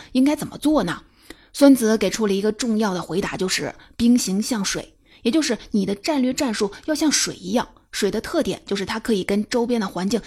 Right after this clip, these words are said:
结合得非常的密切，水在杯子里面就是杯子的形状，在瓶子里面就是瓶子的形状，它可以随时的适应环境的变化。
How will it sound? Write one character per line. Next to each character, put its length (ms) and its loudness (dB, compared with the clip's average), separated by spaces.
结 200 -4
合 120 -8
得 120 -4
非 160 -6
常 160 -8
的 80 -4
密 200 4
切， 240 -8
水 160 4
在 220 2
杯 260 -4
子 140 0
里 100 -4
面 180 -6
就 140 0
是 180 -6
杯 160 -2
子 80 -4
的 80 -8
形 200 -8
状， 200 -2
在 160 -8
瓶 300 -4
子 100 2
里 140 0
面 160 -4
就 80 -10
是 140 -6
瓶 280 -8
子 80 -4
的 120 -2
形 160 -8
状， 200 -8
它 140 0
可 100 0
以 140 0
随 280 0
时 160 -2
的 80 -2
适 160 -4
应 140 -2
环 220 -2
境 100 4
的 80 2
变 220 0
化。 200 -8